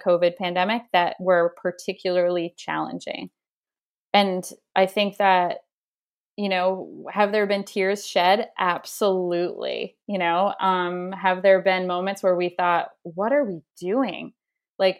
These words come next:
are we the right people to pull this off?" Um, absolutely. There have been those questions. Um,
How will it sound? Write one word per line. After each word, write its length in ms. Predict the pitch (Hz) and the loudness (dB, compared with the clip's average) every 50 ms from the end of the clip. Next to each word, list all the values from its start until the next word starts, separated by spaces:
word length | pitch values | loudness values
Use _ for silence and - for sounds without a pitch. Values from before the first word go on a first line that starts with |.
| _ - | _ 0
are 260 | 185 190 202 214 214 | 2 4 4 4 2
we 200 | 208 220 233 247 | 2 0 0 0
the 100 | 233 240 | 0 2
right 240 | 226 226 214 180 - | 2 2 2 0 -2
people 340 | - 214 202 208 - 220 214 | -4 -6 -6 -4 -4 -6 -6
to 100 | 220 196 | -6 -8
pull 240 | - - 185 185 180 | -4 -2 -2 0 0
this 200 | 185 185 - - | -2 -2 -2 -2
off?" 460 | 160 156 160 196 294 311 - - _ _ _ _ _ _ _ _ _ _ _ _ - | -2 0 0 -2 -2 -4 -8 -16 _ _ _ _ _ _ _ _ _ _ _ _ -8
Um, 280 | 190 190 185 180 175 - | -6 -4 -4 -4 -4 -2
absolutely. 1000 | - 196 220 220 - - - 185 170 165 180 190 190 - - - - - 175 _ _ | -2 -2 -2 -2 -4 -4 -4 -4 -2 -2 -2 -2 -2 -4 -6 -10 -10 -12 -14 _ _
There 120 | 180 175 | -2 -2
have 120 | 170 165 165 | -2 -2 -4
been 140 | 175 170 | -4 -4
those 200 | 165 160 165 170 | -4 -6 -8 -8
questions. 720 | - - 165 - - - - 165 160 160 165 165 - - - _ - | -8 -8 -8 -8 -8 -8 -10 -10 -8 -10 -12 -14 -16 -20 -20 _ -6
Um, 520 | 185 180 175 165 165 160 156 156 170 165 | -4 -2 -2 -2 -2 -4 -4 -6 -10 -14